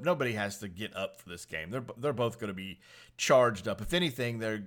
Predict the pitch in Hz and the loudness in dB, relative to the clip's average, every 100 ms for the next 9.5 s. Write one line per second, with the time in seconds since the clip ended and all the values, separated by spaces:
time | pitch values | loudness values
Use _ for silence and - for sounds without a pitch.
0 | 98 104 104 104 107 104 - 104 104 101 | -10 -8 -4 -4 -6 -6 -2 -2 -4 -10
1 | - - 123 127 117 98 98 98 92 95 | -8 0 2 4 2 -2 -2 -6 -6 -8
2 | 90 - 101 95 104 104 95 85 80 - | -10 -8 -6 -6 -6 -8 -6 -6 -6 -8
3 | 87 85 82 - - - _ - 85 82 | -8 -8 -12 -18 -20 -20 _ -8 -6 -6
4 | - - 95 110 95 98 87 92 85 87 | -10 -14 -8 -8 -6 -8 -8 -10 -10 -10
5 | 80 82 80 - 73 - 113 123 139 - | -8 -8 -10 -12 -12 -8 0 2 0 -2
6 | 117 - 151 170 131 117 107 98 - 90 | -8 -4 -2 2 2 0 -2 -4 -2 -2
7 | 85 - 80 73 - 101 113 120 113 110 | -2 -6 -8 -8 -8 -6 -2 0 0 -2
8 | 120 143 98 117 120 110 110 101 95 95 | 4 6 6 2 -4 -4 -2 -2 -4 -4
9 | 95 92 - 90 90 | -4 -6 -8 -6 -6